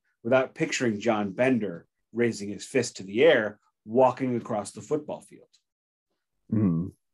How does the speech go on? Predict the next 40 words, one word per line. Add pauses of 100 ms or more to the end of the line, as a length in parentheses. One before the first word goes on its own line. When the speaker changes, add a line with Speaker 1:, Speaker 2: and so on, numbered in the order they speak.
(460)
Speaker 2:
Yeah, (1120)
for
sure.
That's
a
good
point. (960)
I
mean,
for
me, (1400)
you
know,
I
thought
Speaker 1:
She
has
Speaker 2:
about
Speaker 1:
been
way
Speaker 2:
this.
Speaker 1:
more
complimentary
of
me
today, (240)
th-,
today
than, (200)
Speaker 2:
<laughs>
Speaker 1:
than
Keefe.
I'm
just
gonna
throw
that
out
there. (220)
Speaker 2:
<laughs>